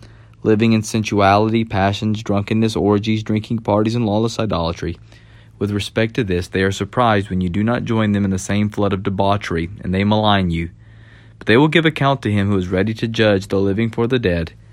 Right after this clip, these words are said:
For this is why the gospel was preached even to those who are dead,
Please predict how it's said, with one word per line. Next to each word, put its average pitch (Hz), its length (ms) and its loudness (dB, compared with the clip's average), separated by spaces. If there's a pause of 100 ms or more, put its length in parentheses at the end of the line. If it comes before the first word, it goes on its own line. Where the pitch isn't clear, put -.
(340)
For 110 80 -2
this 110 260 2
is 131 80 -6
why 123 160 4
the 123 140 4
gospel 113 380 2
was 120 120 2
preached - 380 -2
even 120 240 2
to 123 100 0
those 120 300 2
who 123 140 2
are 117 120 6
dead, 110 380 2